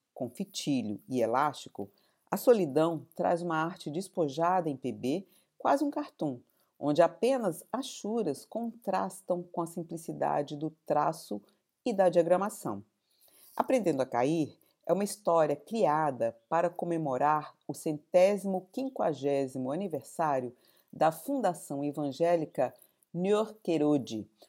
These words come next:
uma instituição alemã dedicada a pessoas com deficiência que sobreviveu até ao horror nazista, como ilustra uma passagem da história. Nela conhecemos o Noel,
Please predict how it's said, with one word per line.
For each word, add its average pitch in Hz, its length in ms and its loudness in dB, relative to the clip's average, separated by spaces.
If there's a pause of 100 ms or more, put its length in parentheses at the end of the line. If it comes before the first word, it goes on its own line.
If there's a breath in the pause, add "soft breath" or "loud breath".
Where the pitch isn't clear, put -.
(180 soft breath)
uma 120 100 -4
instituição 127 640 -2
alemã 156 500 0 (280)
dedicada 165 560 0
a - 20 -2
pessoas 151 560 -6
com 165 160 -6
deficiência 160 800 -4
que - 160 -14
sobreviveu 143 800 -2
até 156 640 -4 (100)
ao 170 160 0
horror 139 420 -4 (140)
nazista, 127 640 -6 (560)
como 302 200 0
ilustra 190 420 0
uma 185 100 -2
passagem 160 640 0
da 160 120 0
história. - 480 -4 (720)
Nela 175 400 0
conhecemos 180 640 -4
o 196 80 -4
Noel, 165 500 0